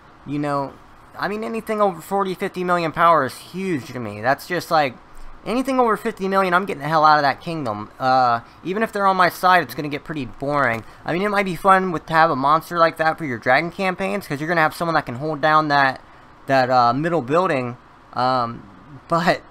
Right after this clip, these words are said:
think of these people, they have, like, tens of thousands of, um, or, I mean, tens of millions of, um, T ten.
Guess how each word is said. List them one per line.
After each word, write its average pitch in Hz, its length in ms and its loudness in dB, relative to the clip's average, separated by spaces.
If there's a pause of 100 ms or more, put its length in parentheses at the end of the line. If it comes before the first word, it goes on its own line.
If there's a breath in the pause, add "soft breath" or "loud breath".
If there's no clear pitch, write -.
(400)
think 254 180 0
of 233 60 -4
these 226 180 -4
people, 175 300 -4
they 165 120 4
have, 165 220 4
like, 123 320 2 (440)
tens 202 300 0
of 170 80 -2 (200)
thousands 139 760 4
of, 131 400 2
um, 113 500 2 (320)
or, 147 140 4
I 160 60 4
mean, 156 160 -2
tens 208 280 -2
of 151 60 -2
millions 160 760 -2 (400)
of, 131 480 2
um, 113 560 4 (320)
T 190 200 -4
ten. 107 440 0